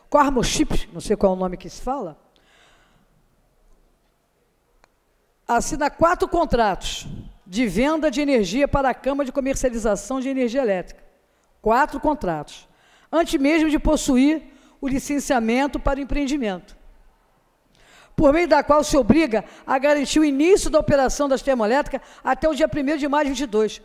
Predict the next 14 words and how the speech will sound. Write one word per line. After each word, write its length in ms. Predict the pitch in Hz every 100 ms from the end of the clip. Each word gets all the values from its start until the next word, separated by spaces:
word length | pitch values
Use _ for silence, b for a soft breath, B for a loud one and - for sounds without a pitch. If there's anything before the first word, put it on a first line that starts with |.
| b b
Olha 220 | 269 311
como 160 | 294 285
o 20 |
processo 400 | 240 240 - 240
é 20 |
acelerado. 540 | 226 233 208 170 151 - _ b b -
Passando 340 | 233 277 269
por 180 | - -
cima 240 | - 277
de 100 | 226
todas 260 | - 294 277
as 60 |
legislações 520 | 240 208 214 190 214 196
ambientais, 460 | 190 175 233 226